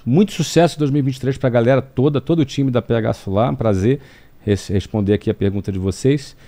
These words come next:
Cara, ah, eu dividiria a gestão em duas partes. Gestão de vendas e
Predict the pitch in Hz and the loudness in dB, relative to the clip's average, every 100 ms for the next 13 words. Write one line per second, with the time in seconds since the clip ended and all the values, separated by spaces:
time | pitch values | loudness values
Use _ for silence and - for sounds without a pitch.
0 | - - - _ _ - - - 156 110 | -20 -20 -20 _ _ -20 0 4 4 4
1 | - - - - _ 135 139 139 - - | -2 -16 -20 -20 _ 4 6 6 2 -6
2 | - - - - 196 202 165 170 180 165 | -20 -20 -20 -16 -10 2 4 4 4 4
3 | 180 196 214 185 143 120 - 104 139 131 | 4 6 8 8 8 4 2 4 4 2
4 | - 185 185 139 - _ _ _ _ - | 2 2 2 -2 -12 _ _ _ _ -20
5 | - - - - - 135 131 139 190 - | -20 -20 -20 -18 -2 2 2 2 2 2
6 | - 127 - - - - - - 117 131 | 0 -2 -2 -14 -20 -20 -14 -2 0 0
7 | - 139 143 - - - 107 104 165 127 | 0 -2 -2 -6 -16 -12 -2 4 4 6
8 | 147 170 196 220 - - _ _ _ _ | 4 4 0 -4 -12 -20 _ _ _ _
9 | _ _ _ _ _ _ _ _ 139 160 | _ _ _ _ _ _ _ _ 4 4